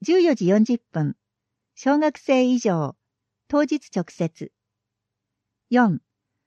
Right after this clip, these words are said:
パパアンドママと一緒に、夏休み親子陶芸教室。七月二十五日土曜、丸一、十三時から十四時。丸二、十四時から十五時。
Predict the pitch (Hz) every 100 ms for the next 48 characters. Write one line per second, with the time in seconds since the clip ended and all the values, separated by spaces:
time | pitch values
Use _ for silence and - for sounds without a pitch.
0 | _ - 339 - 269 190 214 220 220 240
1 | 320 330 208 160 165 - 220 214 214 -
2 | _ _ _ 185 196 339 349 359 262 180
3 | 165 - 302 349 - 185 208 269 277 262
4 | 233 240 190 - - 139 - _ _ _
5 | _ _ _ _ _ _ - - 370 370
6 | 349 359 359 254 202 254 240 - 160 -
7 | - 180 185 196 156 - _ _ _ _
8 | _ _ - 202 262 247 - 214 - _
9 | _ _ _ 226 320 - 370 359 240 175
10 | 165 160 233 180 165 - - _ _ _
11 | _ _ _ - 196 226 233 226 - _
12 | _ _ _ 180 320 370 349 247 196 170
13 | 160 196 233 180 170 -